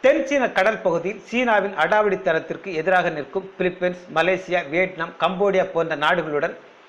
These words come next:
அமெரிக்கா, ஜப்பான் ஆதரவு தெரிவிக்க சமீப காலமாக இந்தியாவும் இணைகிறது. அமெரிக்கா, ஜப்பான், இஸ்ரேல், இந்தியா உறவு தற்காலத்தில் மிக அதிக நெருக்கம் ஆவதால் சீனாவுக்கு இது மிகப்பெரிய பதட்டத்தை உருவாக்குகிறது.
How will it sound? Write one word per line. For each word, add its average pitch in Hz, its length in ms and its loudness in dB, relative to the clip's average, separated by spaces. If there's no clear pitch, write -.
அமெரிக்கா, 208 560 2
ஜப்பான் 202 580 0
ஆதரவு 185 440 2
தெரிவிக்க 170 440 -2
சமீப 190 540 0
காலமாக 156 440 0
இந்தியாவும் 170 680 -2
இணைகிறது. 135 460 -2
அமெரிக்கா, 262 580 4
ஜப்பான், 185 540 0
இஸ்ரேல், 190 440 -2
இந்தியா 185 340 2
உறவு 170 360 0
தற்காலத்தில் 175 680 0
மிக 185 360 -2
அதிக 170 420 0
நெருக்கம் 165 420 -2
ஆவதால் 151 440 2
சீனாவுக்கு 214 760 0
இது 190 260 -4
மிகப்பெரிய 180 720 -2
பதட்டத்தை 170 600 -2
உருவாக்குகிறது. 139 640 -2